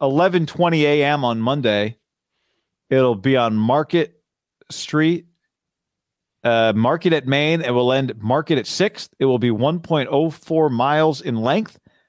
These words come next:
and will conclude at approximately two P M.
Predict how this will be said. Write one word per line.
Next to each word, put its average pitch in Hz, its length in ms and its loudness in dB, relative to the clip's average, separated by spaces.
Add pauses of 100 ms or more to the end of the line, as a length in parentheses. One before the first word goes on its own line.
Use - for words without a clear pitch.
(120)
and 123 80 0
will 123 120 0
conclude 170 480 2 (100)
at 120 100 0
approximately 139 720 -4 (360)
two 180 180 -2
P 135 220 0
M. 151 240 -2